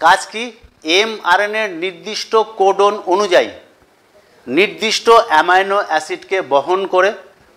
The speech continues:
প্রোটিন সংশ্লেষের সময় পরপর, পরপর রাইবোজোমের কাছে নিয়ে আসবে, যেটা আমরা প্রোটিন সংশ্লেষের সময় জানতে পারবো। তাহলে এমআরএনএ তার কাজ কি?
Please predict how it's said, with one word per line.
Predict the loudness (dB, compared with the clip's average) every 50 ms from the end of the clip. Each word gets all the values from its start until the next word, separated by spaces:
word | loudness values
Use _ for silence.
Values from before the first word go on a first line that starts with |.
| _
প্রোটিন | 0 0 2 2 0 0 0 -2 -4 -2
সংশ্লেষের | -2 -2 -2 -2 -2 -4 -4 -2 -2 -4 -4 -4 -4
সময় | -2 0 2 2 2 0 -4 -12 -20 -20 -20 _ _ _ _ _ _ _ 4
পরপর, | 4 4 4 4 4 2 2 4 2 2
পরপর | 2 2 2 0 -2 0 2 2
রাইবোজোমের | 2 2 2 -2 -8 -10 -8 -8 -8 -8 -8 -6 -4 -4
কাছে | -4 -2 -4 -6 -8 -8 -8 -10 -14 -16 -12 -10
নিয়ে | -8 -6 -6 -8 -6 -6 -4 -4
আসবে, | -4 -6 -8 -6 -4 -2 -2 -4 -6 -10 -20 -20 -20 -20 _ -8 -2 2
যেটা | 4 4 4
আমরা | 4 4 2 0
প্রোটিন | -2 -4 -4 -4 -6 -4 -2
সংশ্লেষের | -2 -2 -2 -6 -10 -14 -14 -12 -10
সময় | -8 -8 -4 -2 -2
জানতে | -2 -2 -2 -4 -4
পারবো। | -4 -6 -6 -10 -18 _ _ _ _ _ _ -20 -20 -20 -20 -20 -20 -2 0
তাহলে | 2 2 2 0 0 2 2
এমআরএনএ | 4 6 6 4 4 4 2 -2 -2 -4 -6 -12 -20 _ _ _ _ _ _ _ _ _ _ _ _ 4
তার | 4 4 4 4 2
কাজ | 2 2 2 -4
কি? | -12 -16